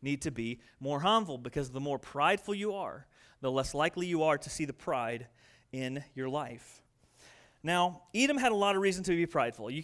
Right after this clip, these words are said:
you caught all that language about you dwell in the clefts of rocks and you are among the stars and you are up there with the eagles. Um, the, what Edom had going for it really was it had a really good piece of land.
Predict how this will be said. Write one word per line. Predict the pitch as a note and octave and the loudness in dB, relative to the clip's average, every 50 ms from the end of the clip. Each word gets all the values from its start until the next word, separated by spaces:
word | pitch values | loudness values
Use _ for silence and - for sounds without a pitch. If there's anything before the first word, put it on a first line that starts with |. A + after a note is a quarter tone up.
| - | -8
you | - D3+ D3 | -12 -12 -4
caught | - A3 G#3 G3+ | 0 2 6 6
all | G3 F#3+ | 6 6
that | F#3+ E3+ D#3+ | 6 6 6
language | E3 E3 E3+ D#3+ D#3+ D3 D3 | 4 2 4 2 0 0 4
about | D3 D3+ D3 G#2+ - | 4 4 4 4 2
you | D3+ E3+ | -4 -4
dwell | D#3 C#3+ C#3+ D#3 D#3+ D#3+ | -2 6 10 10 10 10
in | E3+ E3 F3 | 8 4 2
the | F3 D#3+ E3 | 0 0 0
clefts | E3 - - - D3 D#3 - - - F3 | -4 -8 -2 0 0 0 0 -2 -4 -4
of | C#3 A#2+ | -2 2
rocks | C3+ C#3+ C#3+ D3 D3 D3 - C#3+ | 6 8 8 8 6 4 -4 -6
and | C#3 D3 | -6 -4
you | D#3 E3 E3 - - - - - - - | -2 -2 -2 -2 -4 -10 -20 -14 -4 2
are | C3+ D3 D3+ | 6 6 8
among | D3+ D3+ E3 E3+ F3 E3+ | 8 6 6 2 2 2
the | E3 | -2
stars | E3 - - - D3+ D#3 D#3 D#3 D#3 D#3 D#3 C#3+ D3+ | -4 -2 2 4 6 8 8 8 8 6 4 2 0
and | D3+ | -2
you | D3+ D#3+ E3+ | 0 2 4
are | E3+ | 4
up | E3+ E3+ | 2 2
there | - E3 E3 D#3+ | 2 2 4 4
with | E3 E3 - | 2 2 0
the | F3 D#3+ - D#3 | -2 0 4 6
eagles. | D#3+ D#3+ D#3 D#3+ D#3+ D#3+ D#3+ D#3 - - - - - - - | 6 6 6 4 2 0 0 -2 -6 -16 -20 -20 -18 -8 0
Um, | C#3 C#3 C3+ C#3 C#3+ C#3+ - _ _ _ _ _ _ _ - | 4 4 4 4 2 -4 -16 _ _ _ _ _ _ _ -10
the, | D3+ D3+ F#3+ F#3 F3+ F3+ - _ _ _ _ _ _ - | 0 2 2 2 2 0 -8 _ _ _ _ _ _ 2
what | E3 G#3 A#3+ | 4 4 6
Edom | B3+ D4 E4 E4+ C4+ | 6 6 4 4 4
had | - - A#3 F#3+ D3 | 4 4 4 4 6
going | F#3+ F3+ F#3 F#3+ G3+ G3+ | 8 8 8 8 6 0
for | G3 F#3+ G3 F#3+ G3 | -2 0 2 4 4
it | F#3+ - - - _ - E3 | 4 2 0 -10 _ -12 -2
really | C#3+ E3+ F#3 G3+ G3 F#3+ G3 F#3 | 4 6 6 8 8 6 4 4
was | D#3+ E3 E3 D3+ - - | 4 2 2 0 0 -2
it | - E3+ | -2 2
had | G3+ A3 G3 | 4 4 4
a | D#3+ | 4
really | C#3+ D3 E3 F3 F#3 F#3+ F#3+ F3+ | 2 6 6 8 8 8 8 6
good | D3+ C#3+ D3+ E3 E3 E3 D#3+ D3 C#3 - - _ _ _ | 4 4 4 6 6 6 4 4 -2 -12 -16 _ _ _
piece | - F3 D3+ D3 - | 0 0 2 2 2
of | D#3+ C#3+ | 2 2
land. | D3 C3+ C3 A#2 A2+ G#2+ G#2+ | 2 2 2 0 -2 -6 -8